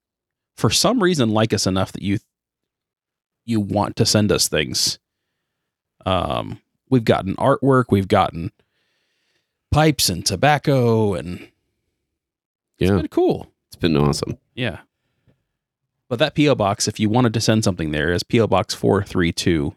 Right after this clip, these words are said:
Speaker 1: Daleville, Indiana, four seven three three four. That's in the show notes in case you forget it or in case you didn't understand what I just said.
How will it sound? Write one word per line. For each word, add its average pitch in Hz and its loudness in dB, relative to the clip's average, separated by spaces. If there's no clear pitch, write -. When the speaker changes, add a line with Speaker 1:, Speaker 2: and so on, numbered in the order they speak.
Speaker 1:
Daleville, 113 2
Indiana, 95 -2
four 101 2
seven 87 -2
three 85 -4
three - -6
four. 104 -2
That's - 0
in 180 4
the 170 2
show 185 2
notes - -4
in - -6
case - -2
you 95 -4
forget 101 0
it 139 0
or 113 4
in 110 2
case 113 2
you 123 4
didn't 117 2
understand 117 2
what 117 2
I 117 0
just 120 2
said. 143 0